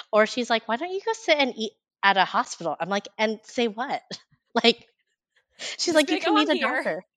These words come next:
Speaker 1: 'Cause
Speaker 2: Yeah.
Speaker 1: she's like, "You didn't become any of those, so you might as well marry, you know, if you don't become one of 'em,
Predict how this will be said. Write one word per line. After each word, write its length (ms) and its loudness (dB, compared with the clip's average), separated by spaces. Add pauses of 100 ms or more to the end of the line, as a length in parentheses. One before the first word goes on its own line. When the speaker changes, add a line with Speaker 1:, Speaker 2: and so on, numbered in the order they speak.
(300)
Speaker 1:
'Cause 140 4
Speaker 2:
Yeah. 20 -4
Speaker 1:
she's 160 2
like, 180 2
"You 100 0
didn't 180 0
become 360 0
any 280 2
of 140 0
those, 300 2
so 80 0
you 200 0
might 180 6
as 160 6
well 100 4
marry, 380 6
you 120 2
know, 140 6
if 120 0
you 100 -2
don't 240 4
become 400 -2
one 160 0
of 80 -4
'em, 200 -2